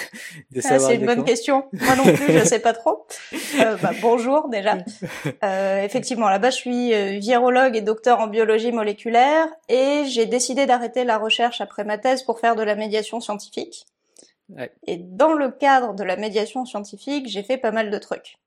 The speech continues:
Speaker 2: Euh, la première chose que j'ai faite, c'est rester au chômage longtemps.
Speaker 1: <laughs>
Speaker 2: Ce qui m'a donné l'occasion de lancer une chaîne YouTube, n'est-ce pas ?
Speaker 1: Ouais, c'est
Speaker 2: Euh,
Speaker 1: pas comme d'autres, hein. <laughs>
Speaker 2: Ouais, je crois
Speaker 1: Genre
Speaker 2: qu'on est
Speaker 1: moi.
Speaker 2: assez nombreux, euh,
Speaker 1: <laughs>
Speaker 2: voilà.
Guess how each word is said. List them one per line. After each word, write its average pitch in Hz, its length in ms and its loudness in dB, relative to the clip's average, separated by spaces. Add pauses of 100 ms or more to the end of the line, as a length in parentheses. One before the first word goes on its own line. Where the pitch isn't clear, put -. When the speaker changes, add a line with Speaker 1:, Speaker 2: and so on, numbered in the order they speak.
(420)
Speaker 2:
Euh, 190 220 -10
la 190 120 -4
première 214 300 -2
chose - 180 -4
que 190 120 -8
j'ai 185 100 -10
faite, 208 220 -4
c'est - 140 -8
rester 180 280 -6
au 190 80 -4
chômage 196 380 -4
longtemps. 185 400 -6 (160)
Speaker 1:
<laughs> - 160 -20
Speaker 2:
Ce - 360 -4
qui 320 160 -4
m'a 233 140 2
donné 226 240 2
l'occasion 214 460 -2
de 196 80 -2
lancer 185 340 0
une 185 160 -2
chaîne 180 220 -8
YouTube, 269 400 -2 (340)
n'est-ce 196 240 -6
pas ? 330 240 2 (380)
Speaker 1:
Ouais, 247 440 -8
c'est 208 60 -10
Speaker 2:
Euh, 196 260 -4
Speaker 1:
pas - 60 0
comme 131 180 2
d'autres, 131 280 4
hein. 113 180 -4
<laughs> - 280 -2 (140)
Speaker 2:
Ouais, 202 200 2 (160)
je 233 100 -6
crois - 220 -2
Speaker 1:
Genre - 40 -8 (100)
Speaker 2:
qu'on 214 40 0
est 196 120 4
Speaker 1:
moi. - 100 4
Speaker 2:
assez 240 100 2
nombreux, 226 500 2
euh, - 380 2
Speaker 1:
<laughs> - 40 -8
Speaker 2:
voilà. - 280 -2